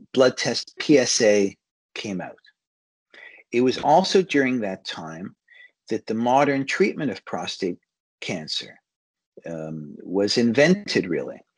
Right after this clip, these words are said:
Patrick Walsh, who was the chief of urology at, uh, Johns Hopkins, came up in nineteen eighty-two. He described for the first time how to do a radical prostatectomy for cancer in a way that wasn't incredibly morbid,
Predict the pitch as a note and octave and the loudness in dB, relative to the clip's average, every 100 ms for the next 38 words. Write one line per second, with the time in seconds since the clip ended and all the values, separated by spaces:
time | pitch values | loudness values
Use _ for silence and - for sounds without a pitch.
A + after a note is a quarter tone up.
0 | _ _ - C#3 - D3 - B2 C3+ B2+ | _ _ 0 0 4 2 4 4 6 6
1 | - - A2 G2+ F#2 F2+ - A#2+ A#2 G2 | 4 0 0 0 -4 -8 -6 -6 -4 -2
2 | G2 F#2+ F#2+ G2 G2 - F#2 F2 E2+ - | 2 2 2 0 -2 0 2 2 0 -4
3 | D#2+ - G2 F#2 - G2 - F2+ D#2+ - | -4 -4 -4 -4 -6 -6 -4 -6 -8 -14
4 | - - - - _ - - E3+ F3+ B2+ | -18 -18 -16 -18 _ -4 0 4 6 4
5 | B2+ A2+ A2+ A#2 C#3 - C#3+ C3 C3 A#2+ | 4 2 4 4 2 2 4 6 4 2
6 | - F#2+ G2+ G2 - A#2 A2+ A2+ - G2+ | 0 0 0 -4 0 0 2 0 -4 -10
7 | - C3 C3 - A2+ G#2 - D3+ E3+ - | -4 -2 -2 -4 -6 -6 -2 0 0 -2
8 | D3+ B2+ A2 G2+ A2+ B2 - A#2+ - A#2 | 0 4 4 6 4 4 0 -6 -4 -2
9 | A2+ - G#2+ - A2 - F#2 E2+ _ - | -2 -4 -8 -4 -4 -4 -10 -12 _ -20
10 | _ _ - G2 - C#3 C3+ B2+ - D2+ | _ _ -8 -6 -2 0 0 -2 -6 -10
11 | _ _ - _ - A#2 A#2+ A#2 B2+ C#3+ | _ _ -20 _ -6 -2 0 4 6 6
12 | C3+ A#2+ A#2+ A#2 B2 - G#2+ - G#2 - | 6 4 2 0 0 -2 -6 -6 -6 -6
13 | - B2+ C3 B2+ A#2+ A2 A#2 B2+ A2+ G2 | -2 0 0 2 2 2 2 2 0 -2